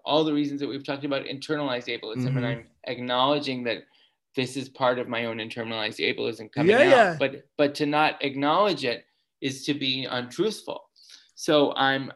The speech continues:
Speaker 1: I'm just, you know, if I fall in the middle of the street, it would be very nice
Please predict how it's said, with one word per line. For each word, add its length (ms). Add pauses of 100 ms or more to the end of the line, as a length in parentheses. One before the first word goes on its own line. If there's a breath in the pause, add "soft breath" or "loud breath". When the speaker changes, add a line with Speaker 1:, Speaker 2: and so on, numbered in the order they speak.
Speaker 1:
I'm 220
just, 420 (100)
you 180
know, 360 (2000)
if 240
I 140
fall 420
in 80
the 80
middle 200
of 100
the 60
street, 640
it 100
would 200
be 120
very 340
nice 500